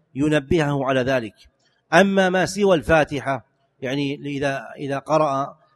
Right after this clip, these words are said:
ما تيسر من القرآن، فالفتح على الإمام فيها م-، مشروع ومستحب، ولكنه ليس واجبا.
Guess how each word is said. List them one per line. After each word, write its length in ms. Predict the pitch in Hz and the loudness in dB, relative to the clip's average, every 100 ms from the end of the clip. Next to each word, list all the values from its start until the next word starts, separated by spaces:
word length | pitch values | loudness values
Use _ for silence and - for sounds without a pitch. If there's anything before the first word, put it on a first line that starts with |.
| _ | _
ما 140 | 143 147 | -4 -2
تيسر 520 | 151 156 - 147 139 | 0 -2 -2 -4 -2
من 80 | 143 | -2
القرآن، 560 | 131 135 151 190 202 - _ _ _ | -4 0 0 0 -4 -12 _ _ _
فالفتح 580 | 151 143 110 180 180 - 139 | -2 -2 -2 -4 -4 -6 -4
على 120 | 156 156 | -2 -4
الإمام 500 | 156 147 156 143 131 | -4 -4 -4 -4 -6
فيها 440 | 165 156 160 170 | -4 -2 0 -2
م-، 760 | 165 _ _ _ - 165 - 156 | -6 _ _ _ -8 -8 -4 -6
مشروع 440 | - 160 185 151 | -2 2 4 4
ومستحب، 640 | 131 160 175 - 156 185 170 - _ _ _ | 0 -2 -4 -2 0 0 -4 -20 _ _ _
ولكنه 840 | 131 143 139 156 151 151 127 131 | 0 2 2 -2 -4 -4 -4 -4
ليس 320 | 143 156 - | -2 -2 -2
واجبا. 720 | 143 139 143 135 135 131 127 | -2 0 -2 -2 -4 -4 -6